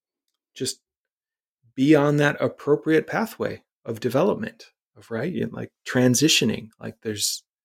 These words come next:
not, you know, in the endless stream of technology we're in right now,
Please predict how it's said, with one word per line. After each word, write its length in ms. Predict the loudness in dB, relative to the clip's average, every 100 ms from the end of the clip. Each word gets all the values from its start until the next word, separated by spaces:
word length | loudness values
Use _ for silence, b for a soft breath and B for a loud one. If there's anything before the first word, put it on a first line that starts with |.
| _ -12
not, 480 | -4 -2 0 -4 -6
you 120 | -8
know, 160 | -8 -8
in 200 | -6 -2
the 200 | -2 0
endless 480 | 0 2 2 2 4
stream 800 | 2 0 -2 0 0 -2 -6 -12 _ _ _ _ _
of 100 | -16
technology 600 | -16 -10 -6 -4 -2 -4
we're 180 | -4 -6
in 100 | -6
right 200 | -10 -10
now, 240 | -10 -10